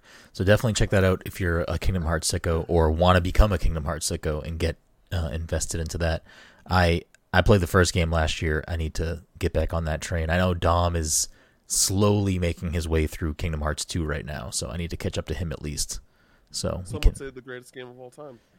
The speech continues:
Speaker 2: Some, some would say.
Speaker 1: Wow. Better than,
Speaker 2: <laughs>
Speaker 1: better than Red Dead Redemption two?
Speaker 2: I mean, it's my number one favorite game of all time,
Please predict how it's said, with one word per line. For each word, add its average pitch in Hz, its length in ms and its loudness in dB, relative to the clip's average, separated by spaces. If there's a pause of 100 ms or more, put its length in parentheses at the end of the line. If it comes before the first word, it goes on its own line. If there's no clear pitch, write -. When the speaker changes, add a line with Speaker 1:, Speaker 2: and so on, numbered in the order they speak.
Speaker 2:
Some, 135 260 -18
some 131 200 -20
would - 140 -16
say. - 120 -14
Speaker 1:
Wow. - 1400 -10
Better 92 200 8
than, 87 260 2
Speaker 2:
<laughs> 92 60 -2
Speaker 1:
better 92 200 6
than 92 500 0
Red 92 300 2
Dead 92 180 2
Redemption 95 420 0
two? 113 200 0 (1080)
Speaker 2:
I 127 60 -12
mean, 123 220 -8
it's 113 160 -16
my 120 120 -10
number 127 200 -12
one 123 140 -12
favorite 113 260 -16
game 117 140 -16
of 110 100 -20
all 107 120 -18
time, 147 300 -20